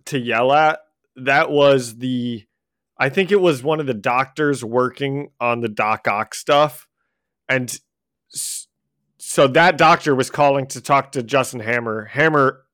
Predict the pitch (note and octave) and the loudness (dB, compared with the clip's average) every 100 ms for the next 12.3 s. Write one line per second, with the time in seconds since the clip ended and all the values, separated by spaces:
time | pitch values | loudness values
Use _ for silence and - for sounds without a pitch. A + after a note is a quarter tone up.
0 | _ _ _ B2+ A#2+ A#2+ - - D3 D3 | _ _ _ -2 0 0 -2 0 2 4
1 | C3+ C3 A#2+ - C3 C#3+ - C3+ G#2+ - | 4 2 0 -4 -4 -4 0 0 0 -6
2 | - C#3 C3 B2 A2 _ A#2 A2+ A2 - | -8 -4 2 2 0 _ -2 -2 -4 -6
3 | A2 - A2 G#2+ G#2 - C#3+ D#3+ D#3+ - | -6 -8 -10 -10 -8 -4 -2 -2 -4 0
4 | D#3+ - C3+ - C#3 C3 A#2+ A2+ C3 A#2+ | 0 0 -4 2 2 2 0 -6 -8 -2
5 | B2+ - _ _ _ _ _ _ _ _ | -4 -4 _ _ _ _ _ _ _ _
6 | _ D3+ C3 C#3 C#3+ D#3+ C#3+ B2 A#2 A#2 | _ -20 -20 -18 -4 0 4 4 2 -2
7 | _ _ _ _ _ _ _ B2+ C3+ A2+ | _ _ _ _ _ _ _ 0 2 2
8 | G#2 G#2+ - C3+ C#3+ C3 A#2+ A#2 A#2 A2+ | -2 -6 -2 -2 -2 -6 -4 -2 -2 -4
9 | A#2 B2 B2 A#2+ A#2+ A#2+ A2+ A2+ - A2+ | -2 0 0 -2 -2 -4 -4 -6 -4 -4
10 | A2 A2+ G#2+ A2 G#2+ G#2 G#2+ G2 - B2+ | -4 -6 -6 -8 -8 -6 -6 -6 -2 2
11 | D#3+ D#3 D3 C3 A2 - A2 G#2 - F#2 | 2 0 -2 -2 -4 -6 -6 -6 -8 -8
12 | F#2 A2+ | -8 -10